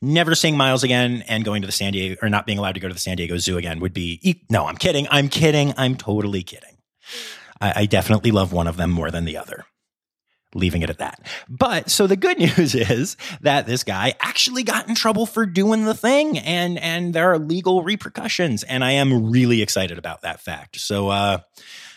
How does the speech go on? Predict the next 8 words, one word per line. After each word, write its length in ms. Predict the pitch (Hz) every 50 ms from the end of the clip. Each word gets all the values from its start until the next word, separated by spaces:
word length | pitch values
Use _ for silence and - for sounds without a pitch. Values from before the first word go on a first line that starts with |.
| _ _
you 120 | 139 143
know, 140 | 135 131 135 139 -
play 180 | - - 127 143
stupid 380 | - - - 143 143 147 143
games, 400 | 135 143 151 160 170 175 165 -
win 240 | 110 104 110 120 131
stupid 360 | - - - 143 139 156 151
prizes. 600 | - 156 151 165 180 185 135 117 123 139 - -